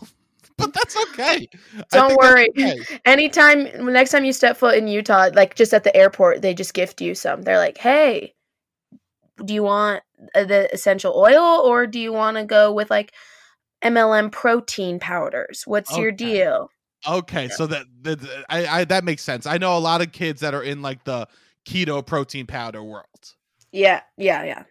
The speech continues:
Speaker 2: Same,
Speaker 1: Yes.
Speaker 2: same world.
Speaker 1: Wow. That's
Speaker 2: Scary
Speaker 1: exciting.
Speaker 2: world.
Speaker 1: It
Speaker 2: Mm-hmm.
Speaker 1: is scary. But that's, you know what?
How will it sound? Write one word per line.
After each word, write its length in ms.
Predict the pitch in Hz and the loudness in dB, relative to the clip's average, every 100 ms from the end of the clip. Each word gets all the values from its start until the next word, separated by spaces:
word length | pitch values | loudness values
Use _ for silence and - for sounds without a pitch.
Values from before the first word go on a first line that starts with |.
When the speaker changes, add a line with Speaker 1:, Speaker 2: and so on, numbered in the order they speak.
| _ | _
Speaker 2:
Same, 300 | - 214 226 | -4 -2 0
Speaker 1:
Yes. 200 | 233 233 - _ | -2 -8 -14 _
Speaker 2:
same 240 | 208 202 | -4 -4
world. 300 | 175 202 - _ _ _ _ _ | -6 -10 -12 _ _ _ _ _
Speaker 1:
Wow. 340 | 113 113 - _ _ _ | -20 -18 -20 _ _ _
That's 160 | 135 - | -16 -4
Speaker 2:
Scary 300 | 196 185 180 | 2 2 2
Speaker 1:
exciting. 80 | 170 | -2
Speaker 2:
world. 240 | - - _ _ _ 185 | -6 -8 _ _ _ -12
Speaker 1:
It 140 | 180 | -8
Speaker 2:
Mm-hmm. 100 | 175 | -8
Speaker 1:
is 180 | 320 294 - _ | -8 -12 -20 _
scary. 260 | 151 117 101 | -16 -16 -14
But 180 | 143 220 | -10 -6
that's, 320 | 330 415 - - _ _ | -6 -6 -16 -20 _ _
you 80 | 233 | -4
know 140 | 277 311 | -2 2
what? 220 | 302 | 2